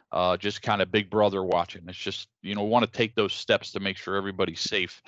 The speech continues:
and building that community, uh, community relationship with everybody is very important.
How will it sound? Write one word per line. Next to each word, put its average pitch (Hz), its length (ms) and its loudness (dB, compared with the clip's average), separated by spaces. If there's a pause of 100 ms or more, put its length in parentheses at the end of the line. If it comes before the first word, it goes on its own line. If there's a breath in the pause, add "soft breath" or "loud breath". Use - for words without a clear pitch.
(280 loud breath)
and 92 140 -6
building 110 320 4
that 95 160 0
community, 98 880 0
uh, 90 440 -6 (180)
community 110 400 4
relationship 92 640 0
with 90 100 0
everybody 87 400 0
is 82 80 -6
very 87 220 0
important. 80 420 -6